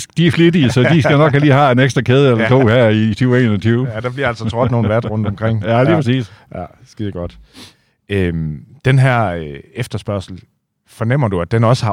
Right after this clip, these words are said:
Speaker 2: overrumplet, øh, markedet lidt? Altså, hva-,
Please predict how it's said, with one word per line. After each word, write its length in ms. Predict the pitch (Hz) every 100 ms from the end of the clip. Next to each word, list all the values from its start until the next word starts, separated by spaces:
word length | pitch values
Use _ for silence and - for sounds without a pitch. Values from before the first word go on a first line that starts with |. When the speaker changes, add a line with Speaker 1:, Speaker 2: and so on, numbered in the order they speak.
| -
Speaker 2:
overrumplet, 880 | 104 147 147 95 92 95 92 87 82
øh, 200 | 78 76
markedet 420 | 80 120 147 104
lidt? 240 | 92 104 -
Altså, 200 | 85 85
hva-, 420 | 90 98 87 -